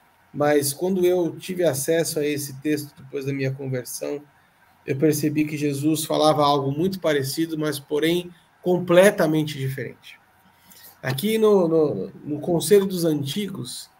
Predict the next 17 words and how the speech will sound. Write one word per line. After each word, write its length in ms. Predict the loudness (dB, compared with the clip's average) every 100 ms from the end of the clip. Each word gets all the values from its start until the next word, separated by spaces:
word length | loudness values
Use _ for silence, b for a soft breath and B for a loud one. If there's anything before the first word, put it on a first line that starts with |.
| _ -20 -18 -8
falava 280 | 2 4 4
assim, 220 | 0 2
Olha, 420 | 4 4 2 -4 -14 _ -20
o 40 |
que 140 | -12 -6
fizerem 520 | -4 2 4 4 2
pra 160 | 0
você, 580 | 0 -2 0 2 0 -2 -10 -20 _ _
faça 420 | -6 0 0 0
pros 220 | -4 -4 -2
outros. 460 | -2 -4 -12 -16 _ _ _ _ _ _ _
Da 120 | 0
mesma 320 | 4 4 4 0
forma 240 | 0 -2
que 100 | -6
te 140 | -10
tratarem, 640 | -6 -6 -6 -4 -4 -4